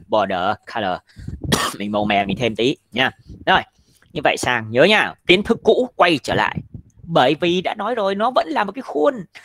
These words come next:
nó vẫn là một cái khuôn như bình thường. Và nó lại làm biếng xài một số phần để kế thừa. Và vì lý do chúng ta đã cần tư duy phiên bản. Và lý do ta cần sống chung với nhau. Đó, tất cả những điều này nó tổng hợp lại hết. Vậy thì bây giờ bắt đầu mình sẽ đi sang bài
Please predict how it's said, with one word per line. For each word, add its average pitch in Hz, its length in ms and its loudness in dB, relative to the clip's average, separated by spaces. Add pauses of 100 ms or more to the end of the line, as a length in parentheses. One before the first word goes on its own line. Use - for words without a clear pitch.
(280)
nó 233 260 -2
vẫn 269 200 0
là 170 220 2
một 98 100 -8
cái 151 100 -10
khuôn 156 280 -8
như 139 80 -10
bình 101 160 -8
thường. 95 220 -10 (400)
Và 180 240 2
nó 170 120 0
lại 233 220 0
làm 120 180 -6
biếng 170 260 -4
xài 113 340 -6
một 98 80 -10
số 160 180 -12
phần 104 180 -6 (500)
để 87 120 -10
kế 147 180 0
thừa. 107 280 -4 (220)
Và 139 540 0
vì 117 140 -6
lý 131 120 -6
do 151 200 -6
chúng 160 160 -14
ta 160 100 -4
đã 110 120 -8
cần 104 140 -8
tư 123 100 -10
duy 131 120 -8
phiên 131 180 -12
bản. 82 220 -2 (460)
Và 147 260 2
lý 127 100 0
do 160 120 0
ta - 100 -6
cần 92 240 -8
sống 147 260 -12
chung 120 200 -14
với 139 120 -12
nhau. 117 260 -10 (200)
Đó, 110 400 -2 (100)
tất 160 180 0
cả 101 160 2
những 139 100 -8
điều 110 160 0
này 92 100 -4
nó 92 120 -12
tổng 82 160 -4
hợp - 200 -14
lại - 160 -10
hết. 185 140 -2 (480)
Vậy - 120 -6
thì 123 60 -4
bây 131 100 0
giờ 117 140 0
bắt 139 100 0
đầu 104 120 2
mình 95 100 -2
sẽ 107 100 -10
đi 117 100 0
sang 101 240 -2
bài 85 280 0